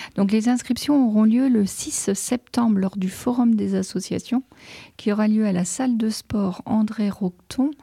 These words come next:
de dix heures à quinze heures où il a, euh, euh, je pense qu'Anna nous préparera un petit morceau choisi ou des petits morceaux choisis.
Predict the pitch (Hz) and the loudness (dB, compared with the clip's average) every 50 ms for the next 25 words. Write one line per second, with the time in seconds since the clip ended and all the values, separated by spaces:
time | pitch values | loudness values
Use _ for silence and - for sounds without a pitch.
0 | - - - - - - - _ _ 190 190 185 202 - 254 240 247 233 220 214 | -20 -20 -20 -20 -20 -20 -20 _ _ -2 -2 -2 -2 -2 -2 0 2 2 0 0
1 | - 214 190 190 - - 185 185 180 175 180 180 214 240 247 240 - 214 202 202 | 0 -2 -2 -2 -2 -2 0 0 2 2 0 0 0 0 0 -2 -2 0 0 0
2 | 185 180 170 165 175 214 233 247 247 240 214 185 185 - - - - - - - | 2 0 0 0 0 -2 -2 -2 0 0 0 0 -2 -4 -8 -16 -20 -20 -20 -20
3 | - - _ - - 170 170 160 151 151 156 170 190 190 190 - 226 240 233 - | -20 -20 _ -6 -4 -2 -2 -2 -2 -4 -2 -2 -2 -2 0 0 -2 -2 -2 -2
4 | - 208 190 185 180 185 202 220 226 214 214 - - 180 - - 180 175 175 196 | -2 0 0 2 2 2 2 2 2 2 0 -2 -6 -6 -4 -4 -4 -4 -2 -2
5 | 202 214 202 196 185 - - 240 233 220 202 - - - 220 208 - - - 190 | 0 0 0 0 0 -2 0 0 0 0 0 -4 -6 -6 -6 -6 -4 -4 -2 -2
6 | 190 180 - 202 226 233 - - 190 185 196 240 247 - _ - - - 214 208 | -2 -2 -2 -2 -2 -2 -2 -4 -6 -2 -2 -2 -4 -4 _ -8 -2 0 0 0
7 | 196 202 - - 208 202 - - 180 175 175 - 220 254 | 0 -4 -6 -6 -6 -6 -6 -4 -4 -4 -2 -2 -2 -2